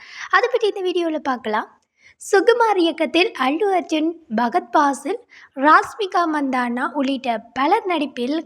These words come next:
கடந்த இரண்டாயிரத்தி இருபத்தோராம் ஆண்டு புஷ்பா படம் வெளியானது. கிட்டத்தட்ட முன்னூற்றி ஐம்பது கோடிக்கு மேல் வெளியாகி இருந்த இப்படத்தின் இரண்டாம் பாகம் சில வருடங்களாக தயாராகி வருகிறது. சமீபத்தில் கூட ஃபர்ஸ்ட் சிங்கிள்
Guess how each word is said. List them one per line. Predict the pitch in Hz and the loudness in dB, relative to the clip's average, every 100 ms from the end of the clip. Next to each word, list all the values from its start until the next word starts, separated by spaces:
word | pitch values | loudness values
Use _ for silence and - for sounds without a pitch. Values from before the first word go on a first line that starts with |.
| - | -4
கடந்த | 233 226 214 | -6 -4 -6
இரண்டாயிரத்தி | 220 247 247 247 240 | -6 -4 -4 -4 -4
இருபத்தோராம் | 302 359 339 302 269 254 | 0 2 2 2 2 0
ஆண்டு | 247 240 494 - - - - 403 | -2 -4 -4 -8 -20 -20 -4 0
புஷ்பா | 440 - 415 294 247 | 0 4 4 4 0
படம் | 220 285 320 | -4 -6 -6
வெளியானது. | 262 208 196 190 190 220 - - _ 381 | -8 -6 -8 -8 -6 -6 -8 -20 _ -2
கிட்டத்தட்ட | 381 392 359 370 339 269 | 0 2 6 6 6 -2
முன்னூற்றி | 311 330 262 277 233 247 | -4 -4 -4 -2 2 4
ஐம்பது | 381 403 302 - | 4 2 -2 -4
கோடிக்கு | 247 240 226 214 | -6 -6 -8 -8
மேல் | 220 262 233 | -6 -8 -8
வெளியாகி | 226 220 202 196 320 415 - - - 359 | -6 -4 -4 -4 -2 -2 -6 -20 -4 2
இருந்த | 392 415 381 | 4 6 4
இப்படத்தின் | 359 349 330 349 320 320 - 277 | 4 2 2 0 -4 -4 -2 2
இரண்டாம் | 370 381 330 247 226 | 2 4 2 2 0
பாகம் | 214 190 269 415 - _ _ - | -2 -2 -8 -12 -18 _ _ 4
சில | 370 440 440 339 | 6 6 4 4
வருடங்களாக | 294 302 285 262 226 311 311 | 2 0 -2 -4 -4 -2 0
தயாராகி | 269 254 226 208 208 294 262 | 2 0 -2 -6 -6 -6 -4
வருகிறது. | 202 220 208 226 226 - - - - - | -6 -10 -4 -2 -2 -6 -20 -20 -6 2
சமீபத்தில் | 294 339 381 381 339 339 | 4 4 2 0 -2 -2
கூட | 320 262 294 311 302 - - _ _ | -2 2 4 2 2 -6 -20 _ _
ஃபர்ஸ்ட் | 330 339 339 349 | 4 4 2 -2
சிங்கிள் | 330 311 311 | 0 2 2